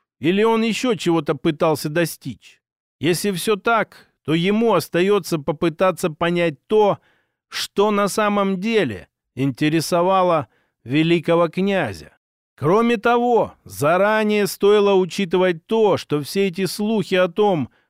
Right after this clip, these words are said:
что какие-то эльфы погибают уже даже в Великом лесу, были весьма тревожными – и с этим никто не поспорит. Однако раньше такого не было.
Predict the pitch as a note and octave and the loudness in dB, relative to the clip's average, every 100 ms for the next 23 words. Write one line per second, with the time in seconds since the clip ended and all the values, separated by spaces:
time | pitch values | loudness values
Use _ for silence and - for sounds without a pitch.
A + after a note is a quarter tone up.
0 | _ - D3+ D3 E3 G3 G3 E3 G3+ G3+ | _ -6 -4 -2 -2 -2 -2 0 2 2
1 | F3 - C3 D3+ D3 E3+ F3 G3 D#3+ D#3+ | 0 -2 -4 -4 -4 -2 2 2 2 0
2 | D3+ E3 D#3 D#3+ D3+ D3 D3+ F3+ F#3+ F#3 | -2 -2 0 0 0 -4 -4 -2 -2 -2
3 | E3+ E3 E3 - A#3 G#3 - _ _ _ | -2 -2 -4 -2 -2 -2 -4 _ _ _
4 | A2 D#3+ G3 G3 F#3+ - G3 F#3 G3 G#3 | -2 0 2 0 -2 -2 -2 -2 -2 0
5 | A3+ G3 B2+ G2+ E2+ _ _ _ _ _ | 0 0 -2 -8 -12 _ _ _ _ _
6 | D3 D#3 A3+ A3+ D#3+ C#3+ D3 C#3+ F#3 G3 | -4 -2 -2 0 -2 -2 -4 -2 -2 -2
7 | F3+ F#3+ - - G#3+ F3+ G2+ - _ _ | 0 -2 -4 -4 0 0 0 -12 _ _
8 | _ _ - D3+ G3 B3+ B3 A#3+ B3+ A#3 | _ _ -6 -4 -2 -2 0 2 2 0
9 | A#3 G#3+ G3+ A3+ A3 A3 A3+ A3 B2+ F2+ | -2 -4 0 0 2 0 -2 -4 -6 -12
10 | - | -16